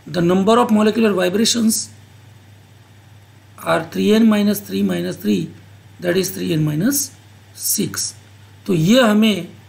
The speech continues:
अच्छी तरह से याद रखना है कि लीनियर मॉलिक्यूल के लिए मॉलिक्यूलर वाइब्रेशंस हम थ्री एन माइनस फ़ाइव लेंगे,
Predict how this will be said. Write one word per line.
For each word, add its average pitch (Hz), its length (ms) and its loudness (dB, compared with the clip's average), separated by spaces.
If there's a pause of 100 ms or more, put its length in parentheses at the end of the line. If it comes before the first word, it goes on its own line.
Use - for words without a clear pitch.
(440)
अच्छी 98 380 -2
तरह 208 160 2
से 202 160 -4
याद 180 380 -2
रखना 170 320 -4
है 151 140 -6 (600)
कि 190 100 -8
लीनियर 190 400 4
मॉलिक्यूल 202 480 2
के 196 80 2
लिए 165 360 0 (640)
मॉलिक्यूलर 185 520 0
वाइब्रेशंस 175 800 -2 (120)
हम 85 280 -6
थ्री 85 180 -4
एन 82 100 -2
माइनस 78 380 -2 (120)
फ़ाइव 160 240 -4
लेंगे, 220 340 0